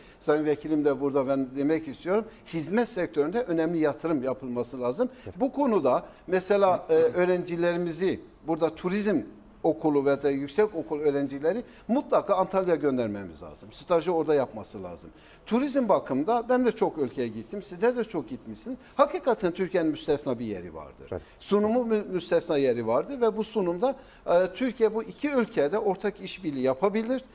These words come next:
Speaker 1: E, sağlık konusunda Türkiye çok iyidir. Batı'da da çok insanlar geliyor. E, ve sağlık turizmi konusunda da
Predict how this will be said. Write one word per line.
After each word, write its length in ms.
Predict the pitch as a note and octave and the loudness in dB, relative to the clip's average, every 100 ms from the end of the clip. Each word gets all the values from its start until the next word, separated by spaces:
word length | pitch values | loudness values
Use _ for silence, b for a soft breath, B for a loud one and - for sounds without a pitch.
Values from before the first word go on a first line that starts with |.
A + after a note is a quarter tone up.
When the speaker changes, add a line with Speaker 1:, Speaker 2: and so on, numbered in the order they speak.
| B B B | B B B
Speaker 1:
E, 240 | - E3+ E3+ | 0 0 0
sağlık 540 | - E3 F3 C4 D#4+ | 2 4 4 4 2
konusunda 640 | C#4 A#3 G3+ G#3+ D#3 B2 F#2 - - - | 2 2 0 -2 2 2 0 -10 -20 -12
Türkiye 300 | F3 D#3+ D3 | -10 -2 -2
çok 300 | - F#3+ G3 | 2 0 2
iyidir. 320 | A3 G#3+ G3+ | 2 4 4
Batı'da 400 | D#3+ D#3 D#3 F3+ | 2 0 2 4
da 100 | A3 | 4
çok 240 | A3+ G#3 G#3 | 0 -8 -6
insanlar 420 | G3 G#3 G3+ G#3 | -4 -2 0 0
geliyor. 440 | G3+ G#3 A3 A#3 - B B - | 2 0 -2 -8 -12 B B -2
E, 280 | F#3 F3+ F3 | 0 2 4
ve 260 | F#3 E3 - | 4 2 -2
sağlık 420 | - E3 D4 D#4 | 4 4 4 -4
turizmi 500 | B3 G#3 F3 F3+ D#3 | -8 -8 -4 -4 -4
konusunda 580 | D3+ C#3+ - C#3 B2 | -4 -4 -4 -2 0
da 140 | E3 | 0